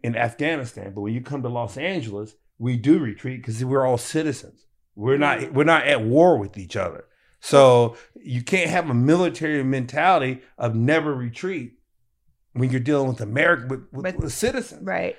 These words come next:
Speaker 1: Yes, you re-, that should be the first thing we do. If a citizen's in distress, retreat. 'Cause the last thing we want our trained officers to do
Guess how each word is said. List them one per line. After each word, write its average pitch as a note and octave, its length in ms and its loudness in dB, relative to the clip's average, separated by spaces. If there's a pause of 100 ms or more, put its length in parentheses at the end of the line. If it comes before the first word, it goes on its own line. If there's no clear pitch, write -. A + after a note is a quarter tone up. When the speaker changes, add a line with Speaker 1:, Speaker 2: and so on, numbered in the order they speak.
Speaker 1:
Yes, A#3 300 6
you D#3+ 60 -6
re-, F3+ 80 -4
that G#3 240 2
should A3 120 -4
be G#3 60 -6
the G#3+ 160 0
first B3 320 -4
thing G3+ 200 0
we F3 100 4
do. C#3 280 0
If A#2 140 -6
a B2 60 -4
citizen's G#3 560 -6
in F3 80 -12
distress, F#3+ 540 -10 (580)
retreat. C3 720 -8 (180)
'Cause B2+ 180 -8
the B2 120 -6
last G#3+ 480 -6
thing F3 120 -4
we D#3+ 100 -2
want D3+ 180 -2
our C#3 300 -4
trained D#3+ 300 -8
officers D3+ 500 -6
to C3+ 80 -10
do C#3+ 260 -6